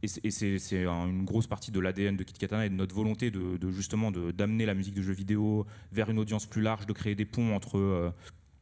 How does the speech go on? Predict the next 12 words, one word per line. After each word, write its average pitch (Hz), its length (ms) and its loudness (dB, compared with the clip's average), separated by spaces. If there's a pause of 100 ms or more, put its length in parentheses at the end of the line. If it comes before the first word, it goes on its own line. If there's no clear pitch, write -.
(260)
la 104 100 2
musique, 101 400 0
euh, 90 100 2
dite, 90 240 -4
euh, 92 300 2
grand 98 160 2
public, 104 480 -2
euh, 95 40 2
mainstream, 95 460 -2
donc 90 140 -2
des 90 100 -2
artistes - 420 -6